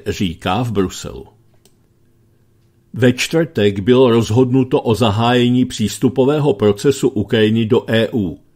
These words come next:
Souhlasíte s tímto zahájením jednání? Mám k E U velmi kritický vztah. Opakovaně jsem se hlasováním v plénu a také v diskuzi v zemědělském výboru vyjádřil v tom smyslu,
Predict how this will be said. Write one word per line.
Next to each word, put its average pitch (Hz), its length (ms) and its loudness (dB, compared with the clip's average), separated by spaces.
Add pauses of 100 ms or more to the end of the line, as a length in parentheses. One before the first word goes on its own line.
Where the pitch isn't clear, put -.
(340)
Souhlasíte 113 920 2
s - 140 -10
tímto 110 380 0
zahájením 104 760 2
jednání? 95 840 -2 (2000)
Mám 180 340 2
k - 100 -4
E 170 200 4
U 151 300 2
velmi 135 360 4
kritický 123 600 0
vztah. - 640 -10 (480)
Opakovaně 160 680 2
jsem 147 260 2
se 143 180 0
hlasováním 127 800 2
v - 100 -12
plénu 123 500 2
a 110 60 -2
také 113 340 0
v 104 100 -2
diskuzi 113 520 -2
v 110 40 2
zemědělském 107 800 0
výboru 107 460 0
vyjádřil 110 540 0
v - 80 -14
tom 131 200 0
smyslu, 101 640 -8